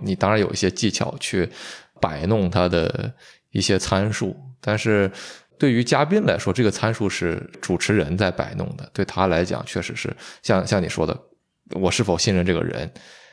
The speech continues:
但是作为被信任的那一方，有的时候是感觉这个担子也挺重的。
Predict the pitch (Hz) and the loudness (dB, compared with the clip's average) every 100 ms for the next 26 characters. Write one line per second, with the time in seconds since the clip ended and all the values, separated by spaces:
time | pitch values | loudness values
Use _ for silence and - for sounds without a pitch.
0 | _ - 98 95 92 85 117 98 92 101 | _ 0 2 4 2 2 2 4 6 4
1 | 101 190 113 - 87 85 82 80 78 78 | 4 2 2 2 2 2 2 -2 -2 -4
2 | 78 - 104 78 87 90 78 90 - - | -6 -10 -4 -4 0 0 0 -2 -4 -4
3 | - - - 85 - - - - - - | -4 -4 -2 -2 -2 -6 -8 -8 -8 -8
4 | 135 | -16